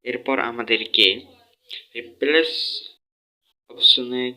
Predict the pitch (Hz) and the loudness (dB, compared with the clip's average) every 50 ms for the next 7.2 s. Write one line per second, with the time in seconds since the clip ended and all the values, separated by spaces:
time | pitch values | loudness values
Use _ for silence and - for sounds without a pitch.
0 | _ _ - - - - - 113 117 113 113 - _ - 113 107 104 101 - - | _ _ -14 -14 -14 -10 -8 -6 -6 -6 -6 -8 _ -6 -4 -4 -4 -6 -6 -6
1 | 110 104 101 98 95 104 101 95 90 87 87 92 87 87 90 120 135 - _ _ | -4 -2 -2 0 -2 0 0 -2 -2 -2 -2 -4 -2 -2 -4 -6 -8 -12 _ _
2 | _ _ _ _ _ _ _ _ 98 95 98 98 90 98 95 95 - - - 101 | _ _ _ _ _ _ _ _ -20 -16 -14 -6 -4 -2 -2 -2 -2 -4 -4 -4
3 | 104 123 - - _ _ _ _ _ _ _ _ _ 104 110 117 123 127 127 123 | -6 -10 -14 -18 _ _ _ _ _ _ _ _ _ -2 0 2 2 2 4 6
4 | - - - 107 101 98 95 90 90 95 95 95 87 85 - - - _ _ _ | 6 6 4 4 -2 -4 -6 -6 -6 -4 -2 0 0 0 -2 -6 -14 _ _ _
5 | _ _ _ _ _ _ _ _ _ _ _ _ _ _ _ _ _ _ _ _ | _ _ _ _ _ _ _ _ _ _ _ _ _ _ _ _ _ _ _ _
6 | _ _ _ _ - - - - - _ _ _ _ _ - - 123 113 120 120 | _ _ _ _ -18 -18 -16 -18 -18 _ _ _ _ _ -10 -8 -6 -4 -6 -6
7 | 117 - 156 | -4 -4 -4